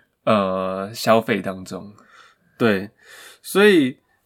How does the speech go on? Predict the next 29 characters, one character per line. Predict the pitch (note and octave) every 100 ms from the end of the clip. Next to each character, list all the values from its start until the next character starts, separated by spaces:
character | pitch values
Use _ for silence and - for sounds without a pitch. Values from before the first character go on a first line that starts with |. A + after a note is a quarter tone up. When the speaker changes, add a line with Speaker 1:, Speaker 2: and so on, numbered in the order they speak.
| - - -
Speaker 2:
到 | F3+
这 | F3
里 | F3
我 | C3
们 | G#2
就 | B2+
发 | C3 C#3+
觉 | C3
到 | A2 B2+
蛮 | A#2 G#2+ G#2
令 | C3 A#2
人 | G2+
讶 | B2 A#2 A2+
异 | B2
的， | G2 F#2
就 | G#2+
是 | A2 A2+ G#2+ G#2+ - _ _ -
在 | C#3 B2
以-， | - - _ _ _ _
在 | - C#3
以 | A#2
前 | F#2 - F#2+
所 | F#2+ - D3+
有 | B2+
反 | - G#2 G2
抗 | - C3 G#2
的 | F#2+
象 | - A#2+ F#2+
征， | - G2+ F#2+